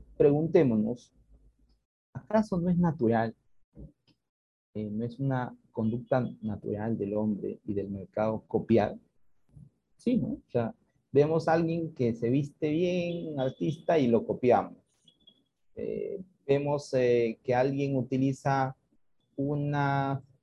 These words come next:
facilidad o utiliza una innovación para crear determinada facilidad y lo tendemos a copiar,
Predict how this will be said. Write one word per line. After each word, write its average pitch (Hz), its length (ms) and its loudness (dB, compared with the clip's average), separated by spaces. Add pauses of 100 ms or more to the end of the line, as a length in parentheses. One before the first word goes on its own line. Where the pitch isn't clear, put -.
(340)
facilidad 123 880 0 (120)
o 120 200 2
utiliza 131 540 -2
una 143 300 -2
innovación 135 760 0
para 113 320 2 (120)
crear 123 260 0
determinada 131 500 -2
facilidad 131 360 -4
y 127 100 -2
lo 117 200 0 (200)
tendemos 135 520 2
a 107 100 -6
copiar, 110 380 -2